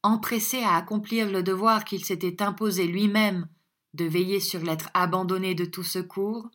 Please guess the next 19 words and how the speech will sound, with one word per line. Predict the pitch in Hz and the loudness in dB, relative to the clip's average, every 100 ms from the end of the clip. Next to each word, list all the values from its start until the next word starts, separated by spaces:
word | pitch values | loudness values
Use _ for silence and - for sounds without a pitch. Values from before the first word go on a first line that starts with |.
| _ _ - | _ _ -6
dont | 180 | -2
le | 165 | 0
reste | 180 190 190 - 185 | 0 -2 -4 -6 -6
de | 175 | -2
vie | 185 185 180 | -4 -4 -4
s'écoulait | - 185 180 190 180 175 | -2 -2 -6 -6 -2 -2
rapidement | 165 180 180 202 170 175 170 170 _ _ - | -2 -6 -4 -6 -2 -2 -2 -10 _ _ -10
comme | 165 156 | -4 0
la | 156 | 0
dernière | 165 175 175 175 180 - | 0 -2 0 -2 -4 -10
poussière | 185 - - 180 180 | -6 -4 -2 -2 -4
du | 160 175 | -4 -4
sablier | - 175 165 180 185 185 185 _ _ _ _ _ | -4 -4 -4 0 2 2 -2 _ _ _ _ _
pour | 190 170 | -10 -4
disparaître | 185 208 - 196 196 190 190 175 | 0 0 2 0 2 0 -2 -4
bientôt | 156 185 180 180 | -2 -2 -2 -2
tout | 175 175 175 | -4 -6 -6
à | 165 | -6
fait. | - 156 156 | -4 -6 -6